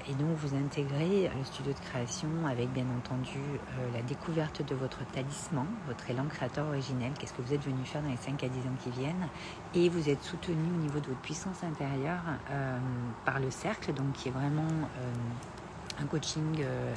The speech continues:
hebdomadaire qu'on a tous les jeudis toute l'année pendant un an, avec des cercles sacrés, avec des soins collectifs, avec, euh, des soins énergétiques,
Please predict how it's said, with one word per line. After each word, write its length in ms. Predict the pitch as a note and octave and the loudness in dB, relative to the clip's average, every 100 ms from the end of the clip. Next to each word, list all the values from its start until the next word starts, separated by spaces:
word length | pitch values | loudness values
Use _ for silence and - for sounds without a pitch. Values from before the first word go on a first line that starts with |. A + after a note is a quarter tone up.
| - | 0
hebdomadaire 640 | D#3+ F#3 E3+ C#3+ D3+ D#3 - | 0 2 2 2 0 0 -2
qu'on 240 | C3 C3+ | -2 0
a 160 | C3+ C3+ | 0 0
tous 120 | - | -2
les 120 | A#2+ A#2+ | -4 -2
jeudis 320 | C#3+ C#3 C#3+ - - - - - - - | -2 -2 -4 -6 -8 -8 -8 -8 -8 -8
toute 180 | - | -4
l'année 260 | D#3 C3+ D#3 - - - - - - | 0 2 0 -2 -6 -6 -6 -6 -2
pendant 180 | C#3+ C3 | 2 2
un 200 | B2 B2 | 4 2
an, 420 | C#3+ G3+ G#3+ G#3+ - C3 | 2 2 4 2 0 -2
avec 160 | B2 C3 | 0 0
des 80 | - | -2
cercles 340 | - - - G#3 | -4 -4 -2 0
sacrés, 760 | A3+ A3 - G3+ F#3+ G3 G3 | 0 -2 0 2 4 4 2
avec 240 | E3+ B2+ | 0 -4
des 100 | A#2+ | -4
soins 200 | B2 - F3+ | -4 -4 -4
collectifs, 800 | E3+ E3+ - - D#3 D#3 D#3 - | -2 -2 -4 -2 0 0 0 -2
avec, 440 | A#2 A2 B2+ - | -2 -2 -4 -4
euh, 120 | C3 A2+ | -2 -2
des 60 | |
soins 160 | A2 D3 | -2 -2
énergétiques, 1120 | D3+ C#3+ D3+ D#3 - D3 D3+ D3 D3+ - - | 0 0 0 -4 -2 0 2 2 -2 -4 -6